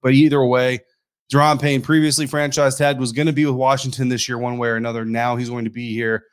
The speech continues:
for another three years, uh, on top of that. So we'll have to keep a look at the contract details as they emerge, but it's safe to say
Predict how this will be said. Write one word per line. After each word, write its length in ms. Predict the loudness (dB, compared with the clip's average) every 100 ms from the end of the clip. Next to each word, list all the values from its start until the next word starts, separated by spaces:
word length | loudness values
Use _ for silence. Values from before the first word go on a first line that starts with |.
| _
for 240 | -6 -2 0
another 480 | 0 0 0 -2 -6
three 300 | -8 -10 -8
years, 320 | -8 -10 -12 _ _ _
uh, 200 | 0 2
on 280 | 2 -2 -4
top 380 | -6 -4 -2 -2
of 60 | -4
that. 220 | -6 -2
So 180 | 0 2
we'll 120 | 2
have 100 | 0
to 100 | -4
keep 280 | -4 -4 -2
a 40 |
look 400 | -4 -2 -4 -4 -10 _ _ _
at 80 | -2
the 80 | 0
contract 440 | 2 0 2 0
details 440 | 0 -4 0 -2 0
as 220 | 0 0
they 140 | 0
emerge, 340 | 0 0 -4 -6
but 100 | -6
it's 140 | -4
safe 180 | -4 -4
to 80 | -6
say 420 | -2 0 0 -2